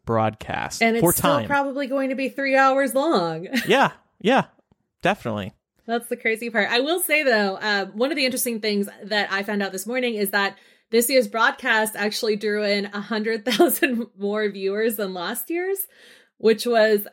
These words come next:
Speaker 2: pretty interesting, um, and a very nice little cherry on the cake to everybody that was hemming and hawing over the fact that women were not very well represented in last year's ceremony. And that was a well-deserved piece of criticism, and they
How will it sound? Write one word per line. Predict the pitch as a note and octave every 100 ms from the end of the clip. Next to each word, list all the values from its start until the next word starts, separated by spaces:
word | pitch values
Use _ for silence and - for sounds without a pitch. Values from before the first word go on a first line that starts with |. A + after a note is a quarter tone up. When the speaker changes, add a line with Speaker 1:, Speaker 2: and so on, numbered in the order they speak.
| G#3
Speaker 2:
pretty | - - C4 C4+ C4 B3+
interesting, | A3 A3 A3+ G#3 F#3 E3 E3 E3+ -
um, | F#3 F3+ F3 F3
and | F#3+ F#3 F3+ F#3 -
a | F#3+ F#3 F3
very | G3 F#3+ F#3
nice | F#3 F3 F3 -
little | F#3+ E3+ E3 D#3 - -
cherry | - G3 F3+
on | E3+
the | E3+
cake | - E3+ D#3+ -
to | - - F3 E3+ E3+ E3+ - _ -
everybody | G3 G3+ G#3 G#3 G3+
that | G#3
was | G#3 G3+
hemming | - G3 G3
and | F#3+
hawing | G3 F#3 F#3
over | F3+ F3+
the | F3+
fact | F3+ E3+ -
that | F3 E3
women | F3+ F3 E3+ E3 -
were | F3 E3 E3 -
not | F3 E3+ E3+
very | F3+
well | F3 F3
represented | F3 F3 F3+ G#3 A#3+ E3+
in | E3
last | D3+ E3 -
year's | D#3+
ceremony. | E3 D#3+ D#3+ E3 F3+ F#3
And | D#3+ F3 -
that | F3+ F3
was | F3 E3+
a | - F3+ E3+ E3+ _ _ -
well-deserved | G3+ G3 F#3 F#3 F3+ -
piece | G3+ F#3+
of | F3
criticism, | - F3 F3 E3+ E3 E3
and | - E3
they | F3 F3 E3+ E3+